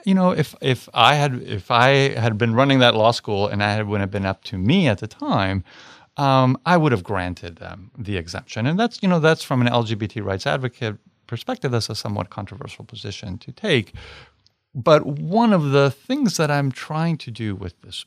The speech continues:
book is to remind L G B T rights supporters the crucial, important role that the First Amendment played back in the days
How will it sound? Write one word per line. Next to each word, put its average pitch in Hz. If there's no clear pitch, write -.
book -
is 131
to 127
remind 135
L 107
G 101
B 90
T 92
rights 87
supporters -
the 127
crucial, -
important 120
role 87
that 95
the -
First -
Amendment 95
played -
back 165
in 131
the 104
days -